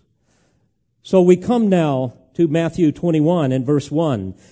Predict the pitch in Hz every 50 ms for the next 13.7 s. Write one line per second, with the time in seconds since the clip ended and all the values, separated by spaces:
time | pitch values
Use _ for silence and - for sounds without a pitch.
0 | _ 170 170 170 202 190 - - 208 202 175 139 123 160 226 240 233 214 143 160
1 | 180 175 - 190 180 - - 208 208 208 - - 190 175 147 127 151 160 170 180
2 | - - - 151 127 110 95 113 - _ _ _ _ _ - - 202 226 214 226
3 | 226 202 - - - - 165 147 127 123 113 98 - - - _ _ _ - 135
4 | 156 180 190 214 214 214 208 202 - - - 190 214 214 196 185 175 147 131 123
5 | 120 - - - - _ _ _ _ _ 147 170 175 139 139 196 214 226 233 233
6 | 233 - 151 180 165 185 196 190 196 - 185 180 175 175 165 170 160 143 - 156
7 | 156 151 135 120 113 110 - - _ _ _ _ - 156 180 196 226 233 240 240
8 | 233 214 - - - 220 202 196 208 202 190 165 143 170 151 139 - - - -
9 | - 185 208 226 226 214 185 196 214 214 202 202 - 180 185 180 - 160 - -
10 | - - 151 139 135 - - - 127 - 143 - _ _ _ _ _ _ _ _
11 | _ _ _ - 180 190 - - - 254 254 247 - 226 - 180 175 175 170 180
12 | 170 165 156 - - - 170 165 190 196 196 190 175 170 165 170 160 156 143 151
13 | 156 156 180 190 185 185 - 185 160 - 175 165 160 151